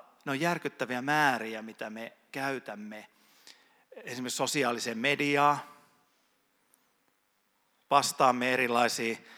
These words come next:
viesteihin, käytämme, käytämme siihen, olemme kiinnostuneita siitä, siitä, että kun joku on keittänyt, keittänyt jauhelihakeittoa ja, ja tuota, tää on muuten asia, jota varmaan viisikymmentä vuotta sitten olisi pidetty aivan hulluna, jos joku,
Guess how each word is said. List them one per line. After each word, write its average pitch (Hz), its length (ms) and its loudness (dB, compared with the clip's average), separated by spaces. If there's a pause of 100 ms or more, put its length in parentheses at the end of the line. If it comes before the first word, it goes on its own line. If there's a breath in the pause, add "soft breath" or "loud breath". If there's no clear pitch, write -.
(220 loud breath)
viesteihin, 123 960 2 (460 soft breath)
käytämme, 131 520 2
käytämme 139 500 2
siihen, 127 460 -2 (340 loud breath)
olemme 156 360 4
kiinnostuneita 139 800 2
siitä, 123 460 2 (380)
siitä, 131 380 -2
että 120 220 -4
kun 135 140 -6
joku 127 260 -2
on 117 80 -4
keittänyt, 117 640 -8
keittänyt 131 540 -8 (300)
jauhelihakeittoa 123 1200 -2
ja, 117 200 -2 (440 loud breath)
ja 123 120 -4
tuota, 117 640 0 (580 loud breath)
tää 127 120 4
on 127 60 2
muuten 131 240 6
asia, 143 300 10
jota 120 200 6
varmaan 123 320 8
viisikymmentä 139 360 0
vuotta 120 240 -2
sitten 113 240 -8
olisi 110 120 -10
pidetty 131 280 -2
aivan 131 280 6
hulluna, 123 440 0
jos 110 180 -8
joku, 120 320 -6